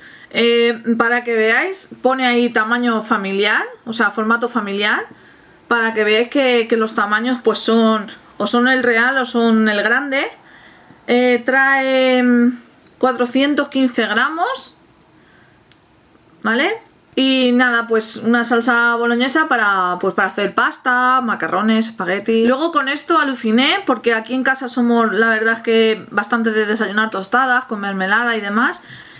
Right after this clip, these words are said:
Y bueno, pues encontramos un, un bote de mermelada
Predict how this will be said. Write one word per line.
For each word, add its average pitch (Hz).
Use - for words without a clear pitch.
Y 262
bueno, 240
pues 247
encontramos 254
un, 247
un 240
bote 277
de 226
mermelada 220